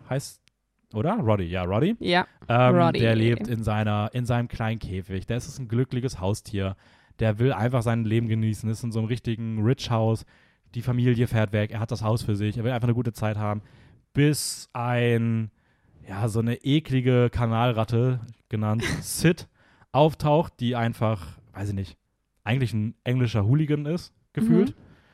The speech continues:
Speaker 1: Der einfach nur Fußball gucken möchte, der von Roddy genervt ist und, äh, dann beide sind eigentlich voneinander genervt. Äh, Roddy hat einen Plan vor, landet am Ende aber selbst in der Toilette und wird runtergespült. Daher auch der Name Flushed Away.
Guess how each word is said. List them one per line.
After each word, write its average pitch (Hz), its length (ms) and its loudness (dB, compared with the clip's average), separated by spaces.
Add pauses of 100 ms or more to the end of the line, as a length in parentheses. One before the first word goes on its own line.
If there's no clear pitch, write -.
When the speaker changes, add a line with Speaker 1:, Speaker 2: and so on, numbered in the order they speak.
(220)
Speaker 1:
Der 120 100 4
einfach 131 140 4
nur 123 80 4
Fußball 175 360 0
gucken 165 220 -4
möchte, 165 480 0
der 127 100 -2
von 120 160 -4
Roddy 120 200 0
genervt 113 320 -4
ist 127 160 -2
und, 107 320 -6
äh, 104 300 -8
dann 101 300 -8 (360)
beide 160 260 4
sind 156 100 -4
eigentlich 151 180 -2
voneinander 135 360 -2
genervt. 123 520 -2
Äh, 117 100 -12 (160)
Roddy 113 340 0
hat 107 180 -4
einen 95 160 -6
Plan 113 240 -2
vor, 107 200 -2
landet 101 240 -4
am 101 100 -8
Ende 101 160 -6
aber 95 140 -6
selbst 104 220 -6
in 101 60 -6
der 101 80 -8
Toilette 98 360 -6
und 98 120 -8
wird 104 140 -6
runtergespült. 113 640 0 (440)
Daher 104 360 0
auch 101 240 -4
der 98 220 -4
Name 92 320 -6
Flushed - 320 -6
Away. 139 300 0